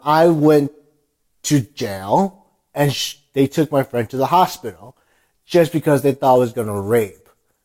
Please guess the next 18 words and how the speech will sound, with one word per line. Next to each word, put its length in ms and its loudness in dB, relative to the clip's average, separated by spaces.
you 160 -4
know, 300 -10
this, 300 -2
my 160 0
white 560 0
female 380 -2
friend. 420 -4
And 300 -2
besides 680 0
asking 420 -4
me 160 -4
if 160 -10
I 60 -2
was 160 0
gonna 160 -8
take 360 -6
her 220 -6
home 520 0